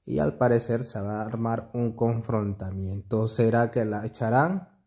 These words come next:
¿Ustedes qué piensan que va a pasar con Felipe? Pues eso lo van a descubrir el día de mañana en el capítulo cincuenta y dos de la historia de Juana. Ya saben, no olviden regalarme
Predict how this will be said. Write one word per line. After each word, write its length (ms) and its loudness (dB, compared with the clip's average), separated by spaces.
¿Ustedes 240 2
qué 100 2
piensan 360 2
que 120 -6
va 80 2
a 60 -4
pasar 340 -4
con 160 -10
Felipe? 360 -10
Pues 260 -10
eso 200 2
lo 120 0
van 140 -2
a 100 4
descubrir 480 0
el 280 -4
día 340 4
de 120 2
mañana 520 2
en 80 0
el 140 0
capítulo 600 -2
cincuenta 460 -4
y 20 4
dos 260 2
de 120 -4
la 80 -2
historia 320 -4
de 100 -4
Juana. 440 -8
Ya 140 6
saben, 300 4
no 60 2
olviden 240 0
regalarme 440 -2